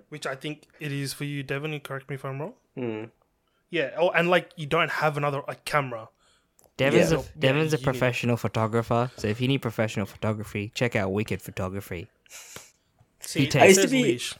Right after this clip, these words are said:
Speaker 2: I used to be
Speaker 3: Wicked.
Speaker 2: embarrassed.
Speaker 1: No, fuck,
Speaker 2: I
Speaker 1: look
Speaker 2: can't
Speaker 1: at
Speaker 2: see
Speaker 1: that
Speaker 2: it, but
Speaker 1: autocorrect there. Leash. There you go.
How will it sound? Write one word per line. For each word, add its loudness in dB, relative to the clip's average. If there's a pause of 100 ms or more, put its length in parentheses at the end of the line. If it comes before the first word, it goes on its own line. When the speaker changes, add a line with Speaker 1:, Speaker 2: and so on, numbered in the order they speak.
(320)
Speaker 2:
I 4
used 4
to -2
be -4
Speaker 3:
Wicked. 0
Speaker 2:
embarrassed. 2
Speaker 1:
No, 0
fuck, -6
Speaker 2:
I 0
Speaker 1:
look -4
Speaker 2:
can't 2
Speaker 1:
at -2
Speaker 2:
see -2
Speaker 1:
that -2
Speaker 2:
it, -8
but 2
Speaker 1:
autocorrect -4 (260)
there. -8
Leash. -4 (320)
There -4
you -6
go. -6